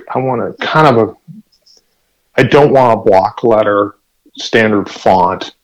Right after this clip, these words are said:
kind of logo." And so he kind of sketched something out. And the art director came back with something that was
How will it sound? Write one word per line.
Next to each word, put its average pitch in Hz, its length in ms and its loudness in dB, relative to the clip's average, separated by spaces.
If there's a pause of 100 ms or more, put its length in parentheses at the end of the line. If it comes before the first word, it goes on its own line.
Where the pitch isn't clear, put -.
(540)
kind 107 440 0
of 87 600 0 (640)
logo." 92 540 0 (880)
And 107 540 -2
so 123 200 -2
he 151 140 -2
kind 151 500 -2
of 131 240 2 (320)
sketched - 400 -2
something 110 320 -4
out. - 320 -12 (540)
And 113 440 0
the 110 260 0
art 139 180 2
director 123 300 2
came 113 240 -4
back 110 460 -2
with 107 120 -2
something 107 320 -4
that 95 160 -6
was - 380 -10